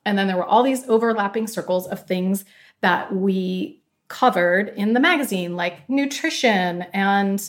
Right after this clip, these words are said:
uh, meditation and all of these things that were, we were allowed to cover. And then as you went further out on the wheel,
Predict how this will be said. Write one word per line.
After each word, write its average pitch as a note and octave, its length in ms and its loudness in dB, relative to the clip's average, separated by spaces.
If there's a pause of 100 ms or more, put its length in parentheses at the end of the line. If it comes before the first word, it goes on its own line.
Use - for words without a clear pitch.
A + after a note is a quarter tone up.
(440)
uh, F3+ 60 -6
meditation A3+ 1080 2
and F#3 280 -4
all G3 140 -4
of G3 100 -4
these G3+ 160 -6
things G3+ 200 -2
that - 140 -4
were, F3+ 240 -4 (100)
we G#3 280 -2
were G#3 140 2
allowed F#3+ 380 4
to B3 100 -12
cover. F3+ 320 -4
And F#3+ 200 -6
then F#3+ 120 -2
as F#3 180 -8
you G3 80 -2
went F3+ 180 -6
further C4 480 2
out F#3+ 300 4
on F#3+ 180 -2
the F#3 80 -4
wheel, A3 640 2